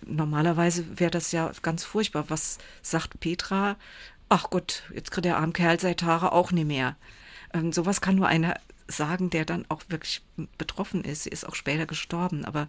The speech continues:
einen solchen Humor, wie sie hatte, die hat mir auch in der Zeit noch ein ganzes Programm geschrieben. Äh, das war unfassbar. Und, ähm, wie das zusammenhängt, kann ich nicht sagen. Vielleicht, weil man in der Zeit auf einmal eben die Distanz zum Leben bekommt.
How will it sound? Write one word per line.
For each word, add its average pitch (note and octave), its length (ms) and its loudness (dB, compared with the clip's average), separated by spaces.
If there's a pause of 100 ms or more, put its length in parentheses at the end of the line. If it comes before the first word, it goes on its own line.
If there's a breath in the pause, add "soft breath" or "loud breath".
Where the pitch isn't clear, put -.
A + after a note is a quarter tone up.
(360 loud breath)
einen D3+ 180 -2
solchen F3 480 0
Humor, F3+ 340 0
wie D#3+ 60 -6
sie F#3+ 240 -2
hatte, F#3 180 -2
die D#3+ 120 0
hat D3 100 -4
mir D#3 140 0
auch - 80 -6
in - 80 -4
der D#3 140 -2
Zeit D3+ 260 -2
noch D#3+ 100 -6
ein D#3+ 80 -4
ganzes D#3+ 300 -2
Programm D#3+ 440 -2
geschrieben. D#3+ 560 -4 (580 loud breath)
Äh, D3+ 360 4
das D#3+ 260 0
war C#3+ 220 -8
unfassbar. D#3 720 -4 (220)
Und, D3+ 420 -6
ähm, D3+ 440 -4 (840 loud breath)
wie F#3 220 2
das A3 200 4
zusammenhängt, G#3 500 6
kann G3 160 2
ich - 140 -2
nicht F3+ 140 0
sagen. G#3 300 0
Vielleicht, D#3+ 420 -4
weil F3 120 2
man F#3 240 0 (320 loud breath)
in F3+ 140 0
der F3+ 220 4
Zeit F#3 380 2
auf - 200 -6
einmal F3+ 320 4 (320)
eben F3+ 240 2
die E3+ 140 -4
Distanz G3 520 -6
zum E3+ 180 -4
Leben E3+ 300 -2
bekommt. D3 500 -6